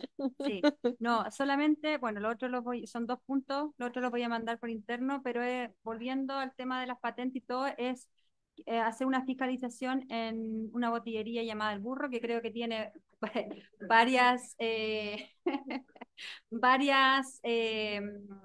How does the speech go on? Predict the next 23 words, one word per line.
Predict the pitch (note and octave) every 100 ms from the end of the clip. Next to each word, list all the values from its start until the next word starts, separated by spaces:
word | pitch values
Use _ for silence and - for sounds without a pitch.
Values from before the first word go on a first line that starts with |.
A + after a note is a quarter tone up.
| F#3+ _ _ _
sucursales | C#4+ C#4 B3+ - D4 C#4+ B3+ D4 - - - _ _ _ _ -
en | C#4 D4
Catedral | D4 C#4+ C4 C4 C#4 C#4+
cuarenta | C4+ B3+ A#3+
y | A#3+
dos | B3+
sesenta | C4 - B3 A#3
y | A3+
nueve, | A#3+ C4 C#4 C#4+ _ _ _ _
porque, | A#3+ A#3 A#3+ A#3+ A#3 A#3
bueno, | G#3+ F3+
hay, | F3+ G#3 G#3+ G#3 _ _
según | - A#3 C4
vecinos, | B3+ A#3+ - C4+ C4+ C4 C4
ocurren, | A3+ B3 B3+ B3+ B3+ B3
eh, | G#3+ G#3+ G#3 _ -
en | A3+
ese | B3 C4
lugar | B3 A#3+ B3+ B3
varias | G#3 B3 C4+ C4
incivilidades, | C4+ C4 C4+ C4 B3 A#3+ F#3+ F#3+ - _ _ _ _ _ _ _ _ -
para | G#3+ G#3+
que | G#3+ A3 G#3+